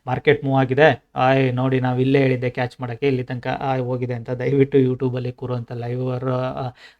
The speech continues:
ಲೈವ್ ಕೂರೋರ ಜೊತೆ ಕೂತ್ಕೊಂಡು ನಿಮ್ಮನ್ನು ನೀವು ಹಾಳು ಮಾಡ್ಕೊಂಬೇಡಿ first of all. Because, ಆ, like, ಏನಂದ್ರೆ ಫಾರೆಕ್ಸ್ ಟ್ರೇಡಿಂಗ್‌ದು ನಾನು, ಆ, ಅಬ್ಸರ್ವ್ ಮಾಡ್ದಂಗೆ, like, ತುಂಬ ಜನ ಲೈವ್ ಮಾಡೋರು ಕೆಲವ್ರು ಪೊಸಿಷನ್ಸ್ ತೋರಿಸ್ತಿದ್ದಾರೆ, ಕೆಲವ್ರು ಪೊಸಿಷನ್ಸ್ ತೋರಿಸ್ತಿರಲ್ಲ.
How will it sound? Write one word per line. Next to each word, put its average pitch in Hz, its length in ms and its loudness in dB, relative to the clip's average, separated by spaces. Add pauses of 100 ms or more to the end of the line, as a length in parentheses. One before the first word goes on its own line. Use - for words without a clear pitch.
ಲೈವ್ 143 180 6
ಕೂರೋರ 139 320 4
ಜೊತೆ 127 240 0
ಕೂತ್ಕೊಂಡು 131 460 -4
ನಿಮ್ಮನ್ನು 123 280 -2
ನೀವು 123 120 -2
ಹಾಳು 117 220 -2
ಮಾಡ್ಕೊಂಬೇಡಿ 131 760 2
first 127 240 0
of 117 60 -8
all. 123 280 -6 (320)
Because, 151 380 6
ಆ, 143 340 8
like, 143 340 8
ಏನಂದ್ರೆ 151 400 8
ಫಾರೆಕ್ಸ್ 143 580 2 (220)
ಟ್ರೇಡಿಂಗ್‌ದು 147 520 2
ನಾನು, 135 440 0
ಆ, 127 320 -2
ಅಬ್ಸರ್ವ್ 131 300 -4
ಮಾಡ್ದಂಗೆ, 123 380 -4
like, 127 340 -8
ತುಂಬ 123 200 -6
ಜನ 123 180 -6 (460)
ಲೈವ್ 147 200 6
ಮಾಡೋರು 139 680 4
ಕೆಲವ್ರು 131 300 0
ಪೊಸಿಷನ್ಸ್ 127 420 -4
ತೋರಿಸ್ತಿದ್ದಾರೆ, 135 580 -2
ಕೆಲವ್ರು 117 280 -8
ಪೊಸಿಷನ್ಸ್ 117 380 -10
ತೋರಿಸ್ತಿರಲ್ಲ. 123 640 -6